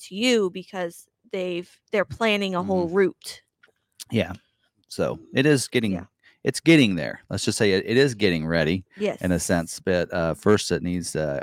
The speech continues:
Speaker 2: get the accessories put on, so.
Speaker 1: Yeah. All right.
Speaker 2: Yeah. So I'm not sure what we have p-, put on you. Uh, Niles is taking care of it, I'm sure.
Speaker 1: Our doc fee is four ninety-nine.
Speaker 2: Yep.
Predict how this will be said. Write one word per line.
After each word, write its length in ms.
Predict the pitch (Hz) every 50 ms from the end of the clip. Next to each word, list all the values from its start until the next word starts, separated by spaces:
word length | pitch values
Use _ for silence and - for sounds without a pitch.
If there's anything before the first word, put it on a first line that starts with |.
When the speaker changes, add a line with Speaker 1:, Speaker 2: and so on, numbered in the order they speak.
| -
Speaker 2:
get 140 | - 87 -
the 60 | -
accessories 460 | 73 - - 80 76 - - - - -
put 120 | - -
on, 180 | - - - -
so. 220 | - - - - - _ _ _
Speaker 1:
Yeah. 140 | - 175 - - _ _ _ _ _ _ _ _ _ _ _ - _ _ _ _ _ -
All 60 | 190 208
right. 140 | 220 208 _ _ - - -
Speaker 2:
Yeah. 200 | - 82 76 - - _ -
So 140 | - - 92
I'm 80 | 87 92
not 120 | 85 -
sure 140 | - - 87
what 140 | 85 82 78
we 100 | 78 80
have 180 | 82 82 80 78 -
p-, 80 | - - -
put 140 | - - -
on 180 | - 76 78 78
you. 140 | 80 80
Uh, 240 | 85 - 113 104 90 - -
Niles 300 | - - - - - -
is 80 | - -
taking 180 | - - -
care 140 | - 82 82
of 60 | 87
it, 40 | 87
I'm 80 | - -
sure. 200 | - - - - _ -
Speaker 1:
Our 160 | 208 214 214
doc 280 | 214 220 226 220 - -
fee 160 | - 247 262
is 160 | 214 185 -
four 240 | - - 208 220 226
ninety-nine. 600 | 220 226 233 285 285 247 214 - 226 214 214 226 _ _ _ _ _ _ _ _ _ _ -
Speaker 2:
Yep. 140 | 98 95